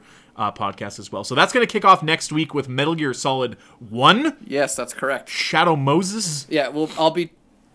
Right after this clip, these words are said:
Speaker 2: talking very, very briefly about Metal Gear one and two that came out for the M S X, but those are, like,
Speaker 1: Sure.
Speaker 2: that'll take, like, a, just a couple minutes because not much happens in them.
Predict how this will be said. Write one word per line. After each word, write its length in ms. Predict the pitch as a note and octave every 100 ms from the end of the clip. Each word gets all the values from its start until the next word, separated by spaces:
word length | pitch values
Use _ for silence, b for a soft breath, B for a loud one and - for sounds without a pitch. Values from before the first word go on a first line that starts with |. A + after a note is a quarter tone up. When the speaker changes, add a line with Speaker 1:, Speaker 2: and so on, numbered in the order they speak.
| D#3+
Speaker 2:
talking 400 | - E3 D#3 D#3
very, 240 | D3 D3+ D3+
very 220 | C#3 C#3
briefly 380 | C3+ C#3 C3+ D3
about 240 | C3 A#2+ B2
Metal 360 | B2 C3+ C3
Gear 520 | B2 B2+ B2 C#3 E3+
one 320 | F3 D3+ D3 D3+
and 180 | C3+
two 320 | - C3+ D#3 A3
that 140 | C3+
came 180 | - C3+
out 80 | C3
for 80 | B2+
the 140 | A#2
M 120 | A#2+
S 200 | B2 A#2+
X, 420 | A#2 E3 - -
but 200 | C#3 C#3
those 300 | C#3 C3+ C3+ C3
are, 100 | B2
like, 220 | A#2 A#2
Speaker 1:
Sure. 180 | D3 D3+
Speaker 2:
that'll 220 | C3 B2+
take, 280 | - A#2+ A#2+
like, 120 | A2+
a, 60 | B2 _
just 180 | - -
a 60 | B2
couple 200 | - A#2
minutes 280 | A#2+ C3+ -
because 200 | B2 B2
not 220 | B2 A2+
much 180 | B2 -
happens 400 | D3+ E3+ F3 D#3+
in 100 | E3+
them. 180 | E3